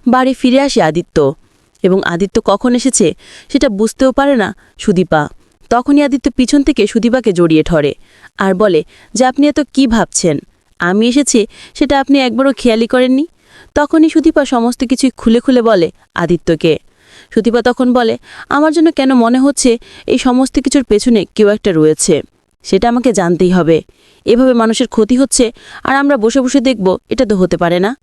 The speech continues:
আদিত্য তখন বলে যে, "আপনি কোনো চিন্তা করবেন না, সমস্তটাই আমরা দেখে নেব। এখন আপনাকে আমার একটা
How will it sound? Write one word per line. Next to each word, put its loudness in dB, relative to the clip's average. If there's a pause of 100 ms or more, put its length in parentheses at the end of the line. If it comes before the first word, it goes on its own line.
(720)
আদিত্য -4
তখন 0
বলে 2
যে, 0 (320)
"আপনি -2
কোনো 0
চিন্তা 0
করবেন 0
না, -2 (240)
সমস্তটাই -2
আমরা 0
দেখে 0
নেব। 0 (420)
এখন -4
আপনাকে -2
আমার 2
একটা -2